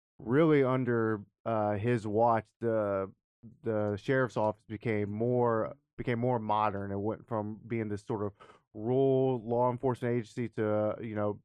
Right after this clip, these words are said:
incorporating more technology, more training, more divisions.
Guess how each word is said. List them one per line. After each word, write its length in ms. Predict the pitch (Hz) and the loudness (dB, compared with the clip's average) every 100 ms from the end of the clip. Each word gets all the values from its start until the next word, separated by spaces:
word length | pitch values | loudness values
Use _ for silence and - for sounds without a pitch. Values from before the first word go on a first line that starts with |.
| _ | _
incorporating 520 | 113 - 127 123 113 107 | -14 -4 -2 0 0 0
more 160 | 110 | -4
technology, 640 | 107 107 107 113 117 113 113 | -4 -6 -2 0 2 0 -2
more 220 | 104 104 | -4 -4
training, 480 | - 120 117 117 110 | -4 -2 0 -2 0
more 300 | 104 104 101 | 0 0 -2
divisions. 840 | 98 110 117 117 117 113 113 | -2 0 0 2 0 -2 -6